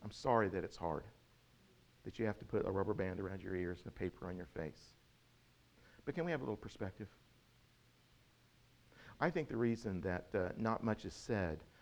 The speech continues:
about that clinic in that city is because it's not inconvenient to the population.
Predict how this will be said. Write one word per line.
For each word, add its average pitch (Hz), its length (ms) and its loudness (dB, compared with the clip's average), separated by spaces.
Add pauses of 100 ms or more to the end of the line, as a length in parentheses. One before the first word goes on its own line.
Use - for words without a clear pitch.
(100)
about 95 240 0
that 95 180 2
clinic - 540 -2
in 101 120 -2
that 87 160 -4
city 85 380 -4 (960)
is 135 80 -10
because 143 240 -2
it's 156 140 0
not 160 160 0
inconvenient 156 640 -4
to 110 80 -2
the 117 40 -2
population. 139 600 -6